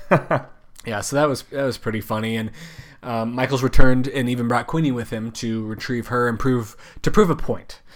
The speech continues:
Speaker 2: Um, and then we, uh, we end the episode with this pretty awesome scene in which, you know, the witches are leaving the, uh, you know, Warlock School thinking that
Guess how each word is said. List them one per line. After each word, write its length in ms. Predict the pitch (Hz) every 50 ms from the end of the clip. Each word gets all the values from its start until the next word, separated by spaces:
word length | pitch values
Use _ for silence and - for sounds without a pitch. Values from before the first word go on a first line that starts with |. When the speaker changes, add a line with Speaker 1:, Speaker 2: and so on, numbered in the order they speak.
| - - - - - - - - - -
Speaker 2:
Um, 200 | 123 123 123 127
and 80 | 131 131
then 80 | 143 151
we, 140 | 151 156 147
uh, 380 | 143 143 139 143 - 139 147
we 180 | 147 139 147 165
end 140 | 160 160 156
the 80 | 147
episode 280 | 143 135 127 - 147 135
with 80 | 127
this 100 | 120 -
pretty 200 | - - 127 131
awesome 360 | 127 - 120 127 - - 120 110
scene 280 | - - 131 123 120
in 120 | 120 113 113
which, 320 | 113 113 - - - -
you 60 | 123
know, 140 | 113 113 113
the 120 | 113 117
witches 280 | 120 131 127 - 120 104
are 60 | 120
leaving 640 | 113 113 120 120 123 113 117 110 110 113 113 107 104 - - - - - -
the, 640 | - 117 113 113 117 117 113 110 107 107 107 107 - - - - - - - - - -
uh, 320 | 117 113 113 110 107 110 110 - - 147 139 - -
you 120 | - 131 120
know, 80 | 113
Warlock 440 | 113 117 131 143 143 135 117 113 110
School 340 | - - - 120 113 110 104
thinking 640 | - - 120 110 101 117 110 107 110 110 104 107 - - - - - - 110 110 - - -
that 520 | - 135 117 117 110 107 110 107 - -